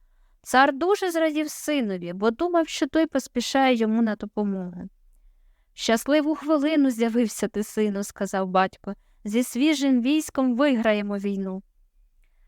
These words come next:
«Батьку, це військо не озброєне». «А чому не озброєне? Як ти на війну вирушив без зброї?» «Я не на війну йду. Скажу правду.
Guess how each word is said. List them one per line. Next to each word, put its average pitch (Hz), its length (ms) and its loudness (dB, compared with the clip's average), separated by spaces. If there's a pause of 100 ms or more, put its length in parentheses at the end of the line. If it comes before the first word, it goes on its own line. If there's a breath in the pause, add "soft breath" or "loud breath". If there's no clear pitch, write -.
(420)
«Батьку, 240 440 4
це - 220 -2
військо 214 360 0
не 240 200 4
озброєне». 208 720 -2 (600)
«А 196 120 -2
чому 269 440 2
не 285 140 -2
озброєне? 220 720 0 (320)
Як 269 420 4
ти 285 180 0
на 277 140 2
війну 247 380 -2
вирушив 269 500 -2
без 262 180 2
зброї?» 233 520 0 (1200)
«Я 247 380 6 (200)
не 226 160 2
на 247 160 4
війну 240 400 4
йду. 185 340 -2 (640)
Скажу 233 420 2
правду. 196 520 -4